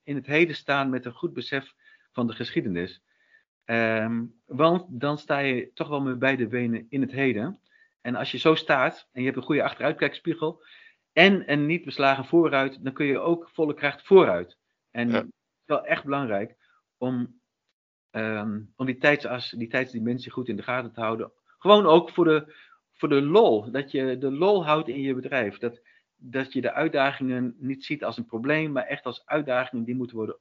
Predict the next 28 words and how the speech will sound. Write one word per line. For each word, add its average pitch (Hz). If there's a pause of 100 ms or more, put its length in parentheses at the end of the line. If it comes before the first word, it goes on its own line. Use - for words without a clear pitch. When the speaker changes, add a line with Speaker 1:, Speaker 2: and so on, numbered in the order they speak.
Speaker 1:
opgelost. 85
En 107
dat 127
klinkt 143
Speaker 2:
Ja. 104 (300)
Speaker 1:
als 131
een 120
cli-, 135
cliché 147
en 139
dat 123
is 160
het 120
ook. 110 (240)
Maar -
ik 170
vind 165
dat 165
wel 151 (420)
een, 131
een 127
belangrijke 131
tip: 139
dat 123
je 123
de 120
lol, 135
eh, 90